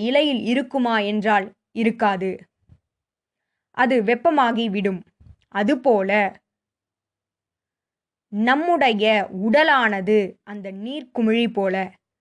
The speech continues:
அது என்றோ ஒரு நாள் மறையக்கூடியது என்பதனை உணர வேண்டும். இந்த உடல் என்பது, சுவாமி சொல்கிறார், காட்ரேஜ் அல்மைரா,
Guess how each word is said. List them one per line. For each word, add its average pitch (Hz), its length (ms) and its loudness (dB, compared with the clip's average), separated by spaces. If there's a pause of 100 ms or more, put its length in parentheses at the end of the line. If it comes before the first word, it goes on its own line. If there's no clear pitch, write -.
(260)
அது 196 280 -4 (1000)
என்றோ 254 460 4 (200)
ஒரு 277 240 4
நாள் 233 260 2 (200)
மறையக்கூடியது 226 880 0 (180)
என்பதனை 208 500 -2 (200)
உணர 247 280 0 (100)
வேண்டும். 196 400 -4 (2250)
இந்த 339 260 4 (400)
உடல் 349 340 2
என்பது, 233 400 0 (140)
சுவாமி 254 400 0
சொல்கிறார், 226 640 0 (840)
காட்ரேஜ் 269 640 2 (480)
அல்மைரா, 247 560 2